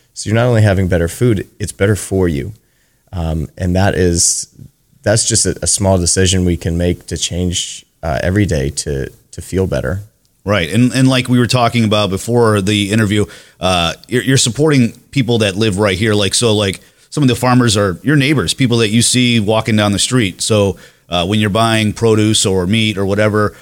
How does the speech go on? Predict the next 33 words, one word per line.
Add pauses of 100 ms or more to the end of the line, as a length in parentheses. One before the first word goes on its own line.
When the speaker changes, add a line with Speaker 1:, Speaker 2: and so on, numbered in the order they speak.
(140)
Speaker 2:
from
Pip
and
Anchor, (100)
you're
also
supporting (100)
those (280)
local
neighbors
right
next
to
you.
So
it's
a,
has
a
big
chain
effect, (400)
you
know,
Speaker 1:
Mm-hmm.
Speaker 2:
obviously.
So
I
think
that's
a
really
great,